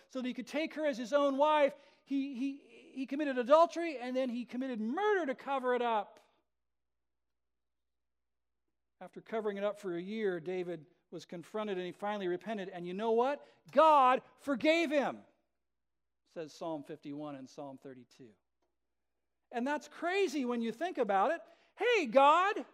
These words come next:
I thought the wages of sin was death. I thought you were a righteous judge. Shouldn't you have sent a lightning bolt to strike David and reduced him to a pile of smoldering ashes right in that moment?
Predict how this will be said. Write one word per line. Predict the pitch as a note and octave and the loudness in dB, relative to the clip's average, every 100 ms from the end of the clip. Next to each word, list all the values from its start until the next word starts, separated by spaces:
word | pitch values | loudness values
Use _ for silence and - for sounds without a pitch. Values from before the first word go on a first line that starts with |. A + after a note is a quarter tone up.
| _ _ _ _ _ _ - | _ _ _ _ _ _ -8
I | F4+ | -4
thought | - F#4 - | 4 4 4
the | |
wages | D#4 E4+ F#4 E4+ D4 | 0 2 2 0 0
of | D#4+ C#4 | -2 -6
sin | F#4+ G4+ F#4+ | -4 -2 2
was | F4 E4 D#4+ A#3+ - _ _ _ _ _ - | 8 10 8 2 -16 _ _ _ _ _ -12
death. | F3 F4 G#4+ A4+ F3+ - - _ _ _ _ _ _ _ _ _ _ _ _ | 2 6 8 8 6 0 -20 _ _ _ _ _ _ _ _ _ _ _ _
I | D#4+ | -6
thought | F#4+ E4+ | 4 6
you | E4 F4+ | 6 4
were | F#4 | 4
a | |
righteous | F4+ G4 - E4+ - | 4 2 0 -6 -2
judge. | D#4+ C#4+ G#3+ - - | 2 4 2 -8 -20
Shouldn't | - F4 F#4+ F4+ | -6 -2 -2 0
you | F4 | 0
have | C4+ D4+ C4 - _ _ | 2 2 0 -8 _ _
sent | - E4 | 0 2
a | D4+ C#4 | 2 0
lightning | A3+ A#3 D4+ D#4+ E4+ | 4 4 2 -2 2
bolt | D#4 E4 F4 | 6 6 4
to | C4+ | -6
strike | - - B3+ D4 | -6 2 2 2
David | A#3+ C#4+ E4 E4+ | 0 -2 -2 -4
and | B3 | -4
reduced | A3+ G#3+ B3+ D4 C#4+ | -6 -4 -4 -4 -4
him | D#4 | -6
to | C#4+ | -2
a | B3 | -4
pile | - A#3+ C#4 B3 | -2 -2 0 -2
of | G#3 | -4
smoldering | A#3+ B3+ C#4+ C#4 B3 | 0 2 2 -2 -2
ashes | A3 C4+ - D#4 | 0 -2 -2 -4
right | A#3 B3+ C#4 | 0 0 0
in | C4+ | -2
that | C#4 | 0
moment? | A3+ C4+ F#4 G#4 - | 0 0 0 -6 -12